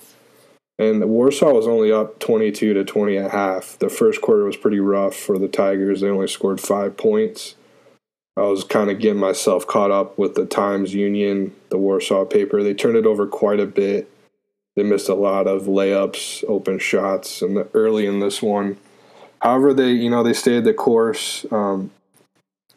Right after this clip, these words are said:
I know Jackson Gould's playing with a shoulder injury too, so they found a way to really take over the game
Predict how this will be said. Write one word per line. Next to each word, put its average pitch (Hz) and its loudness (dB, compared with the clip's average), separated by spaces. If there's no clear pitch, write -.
I 123 2
know 113 4
Jackson 113 2
Gould's 107 2
playing 104 0
with - -4
a 101 0
shoulder 107 0
injury 107 -2
too, 104 -2
so 104 -6
they 101 0
found 107 0
a 104 2
way 104 0
to 98 -4
really 113 0
take 104 0
over 104 0
the 98 -2
game 104 -2